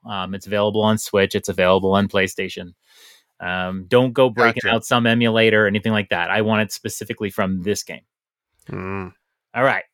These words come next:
Speaker 1: next one.
Speaker 2: Boop, boop, boop.
Speaker 1: Boop, boop, boop.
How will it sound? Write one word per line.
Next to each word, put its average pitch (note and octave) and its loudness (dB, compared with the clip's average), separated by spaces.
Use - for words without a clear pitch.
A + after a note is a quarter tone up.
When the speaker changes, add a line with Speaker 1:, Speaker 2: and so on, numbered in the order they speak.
Speaker 1:
next D#3 -2
one. G2 -4
Speaker 2:
Boop, F#4 4
boop, D4+ -2
boop. C5 8
Speaker 1:
Boop, F4 4
boop, D#3 0
boop. C#3+ 4